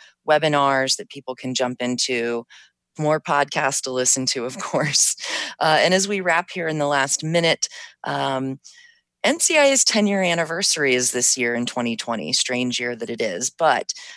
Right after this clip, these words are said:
um, looking back ten years and also looking into the future ten years, I wonder if you have any reflections of, you know, where you were ten years ago and if you c-, you know, could have seen, uh, that cannabis would get this far, and then also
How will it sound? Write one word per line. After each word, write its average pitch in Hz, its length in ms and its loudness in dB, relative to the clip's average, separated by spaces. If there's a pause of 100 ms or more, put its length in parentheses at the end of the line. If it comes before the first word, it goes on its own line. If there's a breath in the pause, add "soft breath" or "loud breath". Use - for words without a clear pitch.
(120)
um, 120 500 -4
looking 175 320 -2
back 147 320 0
ten 151 260 -2
years 139 360 0
and 139 100 -2
also 135 280 -2
looking 131 280 -6
into 127 200 -6
the 113 80 -16
future 190 420 -6
ten 135 280 -6
years, 123 440 -2 (460 loud breath)
I 135 40 -6
wonder 151 280 0
if 151 120 -6
you 139 100 -8
have 135 240 -6
any 135 160 -2
reflections 135 1080 -2
of, 117 420 -6 (460 soft breath)
you - 100 -12
know, 113 120 -6
where 143 200 4
you 147 180 -4
were 135 220 0
ten 139 300 -4
years 127 260 -2
ago 131 240 -2
and 127 120 -2
if - 180 -10
you 117 100 -18
c-, - 300 -20 (100)
you 202 80 -6
know, 131 100 -2
could - 180 -10
have 170 100 -8
seen, 123 600 0 (420 soft breath)
uh, 120 420 -2 (300)
that - 160 -2
cannabis 131 480 -2
would 127 100 -10
get 123 200 -4
this 127 180 -6
far, 123 440 0
and 127 200 -6
then 131 100 -2
also 123 720 0